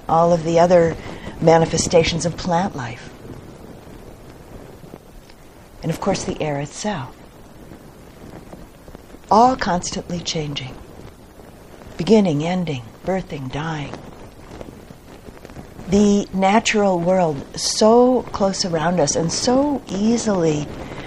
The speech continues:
available for us to connect with. It's really a great gift that we're not separate from. A gift that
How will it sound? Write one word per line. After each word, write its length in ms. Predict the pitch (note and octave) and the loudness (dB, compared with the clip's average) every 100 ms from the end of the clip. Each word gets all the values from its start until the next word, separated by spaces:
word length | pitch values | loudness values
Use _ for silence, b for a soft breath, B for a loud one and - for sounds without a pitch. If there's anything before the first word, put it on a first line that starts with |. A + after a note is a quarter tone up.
| B B - - | B B -4 0
available 640 | D#3 F3+ B3 A3+ C3 A2+ - - | 6 6 8 4 2 -6 -12 -16
for 120 | - | -10
us 160 | D#3 C#3+ | -8 -8
to 100 | - | -10
connect 420 | - F#3 G#3 G#3+ | -8 -6 -6 -8
with. 180 | C3+ A#2 - - - - - - - - - - - - - - - | -10 -10 -14 -18 -16 -16 -16 -18 -18 -20 -20 -20 -20 -20 -20 -20 -12
It's 160 | - - | -6 0
really 260 | A3+ G#3+ G3 | 2 2 0
a 60 | |
great 380 | - D#3+ D3 - | 0 0 0 -2
gift 540 | A#3 F#3+ B2 - - - - B B B | -2 -2 -6 -16 -18 -18 -20 B B B
that 180 | - E3 | 2 4
we're 320 | F3 E3 E3+ - - | 6 6 4 -2 -4
not 240 | D#3+ D3 - - | -4 -4 -10 -16
separate 460 | - G3 F#3 - - | -8 -6 -6 -8 -12
from. 320 | - C3 B2+ - - - - - - - - - - - - | -12 -10 -12 -16 -20 -20 -20 -20 -20 -18 -16 -16 -14 -14 0
A 80 | F3 | 2
gift 640 | D3 A3 A#3 - - - | 6 4 4 -6 -12 -2
that 340 | E3 F3 F3 | 2 2 2